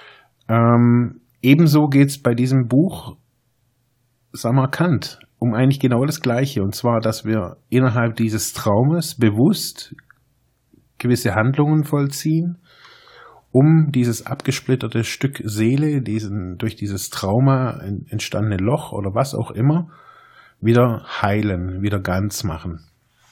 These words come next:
Das alles be-, geschieht eben in einer Form des luziden Träumens.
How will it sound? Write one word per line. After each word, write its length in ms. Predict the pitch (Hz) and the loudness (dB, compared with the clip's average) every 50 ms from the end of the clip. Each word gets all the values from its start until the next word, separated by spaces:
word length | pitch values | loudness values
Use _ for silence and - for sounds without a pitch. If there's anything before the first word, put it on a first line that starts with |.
| _ _ _ _ _ - - - - | _ _ _ _ _ -20 -18 -12 -8
Das 160 | - 98 - | -8 -6 -4
alles 320 | - 101 117 143 143 - | -2 -2 -2 -2 -2 -4
be-, 460 | - - 110 98 95 98 95 98 90 98 | -4 -4 -2 -2 -2 -6 -6 -8 -8 -6
geschieht 420 | 107 107 - - - 143 165 - | -6 -6 -4 -2 -2 -2 -2 -2
eben 420 | - 117 127 120 120 113 107 92 - | -2 -2 -2 0 0 -2 -4 -4 -8
in 460 | - - 98 98 - - - - - - - | -10 -10 -12 -12 -12 -14 -18 -20 -20 -20 -14
einer 240 | - 92 87 82 | -10 -10 -8 -8
Form 360 | 82 - - 95 90 120 135 117 | -10 -8 -8 -6 -4 -2 -2 -4
des 160 | 101 - - | -4 -6 -8
luziden 400 | 95 92 - - 95 92 92 90 | -10 -10 -10 -8 -8 -8 -8 -10
Träumens. 640 | - - - 101 113 135 143 151 147 143 - - | -10 -8 -6 -2 -2 0 0 -2 -4 -6 -8 -12